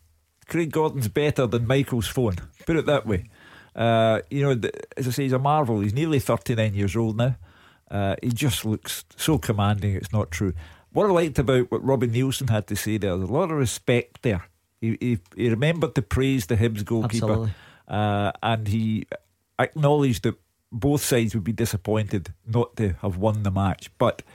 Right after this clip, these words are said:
Speaker 1: there was a lot of respect from the manager. I thought the game was a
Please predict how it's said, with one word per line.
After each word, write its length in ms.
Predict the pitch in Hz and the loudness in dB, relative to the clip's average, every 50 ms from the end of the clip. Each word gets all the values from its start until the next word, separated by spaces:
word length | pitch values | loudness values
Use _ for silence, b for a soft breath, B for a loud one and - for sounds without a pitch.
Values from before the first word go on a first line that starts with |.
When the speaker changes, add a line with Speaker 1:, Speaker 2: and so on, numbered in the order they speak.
| b b b b b b | b b b b b b
Speaker 1:
there 60 | 110 | -4
was 100 | 110 104 | -2 0
a 60 | 101 101 | 2 2
lot 360 | 104 113 143 175 190 - - | 2 2 2 2 2 0 -2
of 140 | 127 120 131 | -4 -2 -2
respect 460 | 120 - - - 123 117 - - - | -2 -2 0 0 0 0 0 -2 -6
from 140 | 107 107 110 | -6 -4 -4
the 60 | 98 | -2
manager. 460 | 92 101 101 101 107 104 113 117 110 b b b b b b _ _ _ - | -2 0 0 0 0 0 -2 -2 -4 b b b b b b _ _ _ -10
I 40 | - | -6
thought 260 | - - 151 - - | -2 0 0 0 0
the 80 | - 139 | -2 -2
game 300 | 107 135 143 143 143 135 | 0 0 0 0 2 0
was 120 | 123 117 | 0 0
a 120 | 113 92 | 0 -2